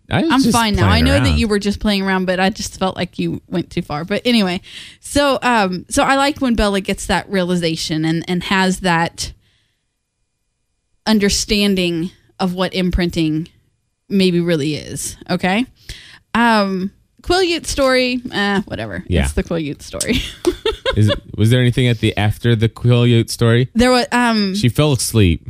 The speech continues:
Speaker 1: <laughs>
Speaker 2: w-, yeah, she fell asleep, and Ja-,
Speaker 1: Don't
Speaker 2: Ja-,
Speaker 1: blame her.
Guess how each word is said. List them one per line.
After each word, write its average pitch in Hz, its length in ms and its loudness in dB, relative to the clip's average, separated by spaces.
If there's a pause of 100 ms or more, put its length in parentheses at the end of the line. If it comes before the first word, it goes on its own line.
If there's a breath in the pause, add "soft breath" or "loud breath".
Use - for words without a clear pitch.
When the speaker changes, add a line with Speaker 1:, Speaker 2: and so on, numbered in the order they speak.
Speaker 1:
<laughs> - 120 -20
Speaker 2:
w-, 127 340 4
yeah, 233 220 0
she 302 180 2
fell 302 180 2
asleep, 294 320 2
and 233 140 2
Ja-, - 180 4
Speaker 1:
Don't 156 180 2
Speaker 2:
Ja-, - 100 2
Speaker 1:
blame 160 260 2
her. 135 160 4